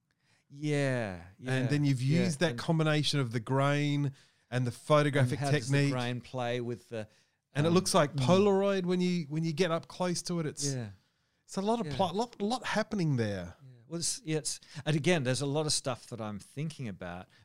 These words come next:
Speaker 1: but I don't really want to try and beat people over the head with that. Uh, but it's lovely to, well, I've, I've just been looking at, um, some of that work, and it's, in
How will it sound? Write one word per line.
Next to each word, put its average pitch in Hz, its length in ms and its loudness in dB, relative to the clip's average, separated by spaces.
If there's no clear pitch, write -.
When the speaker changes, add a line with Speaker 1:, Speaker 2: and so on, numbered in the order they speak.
Speaker 1:
but 113 100 -8
I 117 100 -2
don't 135 300 -4
really 113 200 -6
want 107 160 -6
to 104 60 -8
try 107 200 -8
and 90 140 -8
beat 107 220 -8
people 107 260 -12
over 98 160 -10
the 92 100 -14
head 101 320 -8
with 95 260 -18
that. 85 300 -16
Uh, 92 180 -12
but 147 140 -2
it's 143 140 -4
lovely 165 260 -2
to, - 160 -4
well, 156 180 -6
I've, 156 120 -6
I've 147 120 -4
just - 180 -4
been 131 140 -2
looking 160 220 -4
at, - 120 -10
um, 110 400 -6
some 117 300 -6
of 104 60 -8
that 101 200 -10
work, 107 320 -12
and 120 120 -8
it's, - 180 -8
in 151 220 0